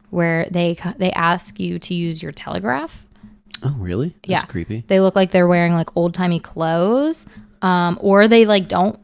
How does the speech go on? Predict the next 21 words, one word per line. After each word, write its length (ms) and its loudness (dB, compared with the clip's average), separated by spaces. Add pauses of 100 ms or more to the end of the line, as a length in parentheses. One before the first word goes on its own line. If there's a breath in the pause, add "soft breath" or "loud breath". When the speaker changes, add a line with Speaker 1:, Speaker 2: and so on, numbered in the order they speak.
(120)
Speaker 1:
really 460 2
kn-, 280 2
this 200 2
is 120 -2
why 140 8
people 260 0
think 140 -2
maybe, 240 2
like, 180 2
they 100 0
might 160 -2
be 140 -12
aliens, 460 -4
because 420 -2 (360 loud breath)
they, 100 2
like, 240 2
ask 420 -2
for 160 2
things 680 -2
that, 200 0
like, 220 -2